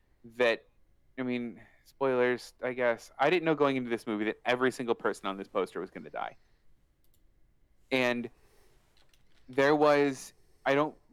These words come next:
remember knowing that going into the movie. And this is something that, like, I don't know that I love about myself,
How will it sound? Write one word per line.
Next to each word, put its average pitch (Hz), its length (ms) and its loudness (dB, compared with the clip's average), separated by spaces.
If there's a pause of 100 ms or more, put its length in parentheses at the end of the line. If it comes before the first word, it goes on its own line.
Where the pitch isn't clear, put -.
remember 139 480 0
knowing 110 300 0
that 107 160 -4
going 104 200 -4
into 104 160 -12
the 104 60 -12
movie. 101 360 -14 (680)
And 127 220 -2
this 143 180 -4
is 196 100 -4
something 196 340 -2
that, 165 120 0
like, 139 240 2
I 127 120 -2
don't 143 180 0
know 135 100 2
that 143 100 0
I 139 80 4
love 117 240 2
about 117 300 0
myself, 117 580 0